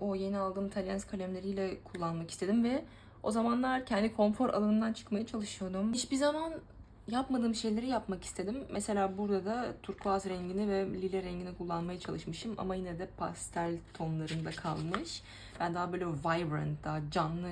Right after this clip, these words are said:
için uğraşıyordum ama ben çok beğendim. Hani kalemin dokusunu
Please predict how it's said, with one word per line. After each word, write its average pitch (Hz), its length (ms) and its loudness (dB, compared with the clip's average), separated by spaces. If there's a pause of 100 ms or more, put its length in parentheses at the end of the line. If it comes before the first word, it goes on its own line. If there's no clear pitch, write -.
(560)
için 170 260 -4
uğraşıyordum 170 540 0
ama 285 140 6
ben 240 180 2
çok 226 280 -4
beğendim. 165 480 0 (360)
Hani 196 140 2
kalemin 208 340 6
dokusunu 208 480 4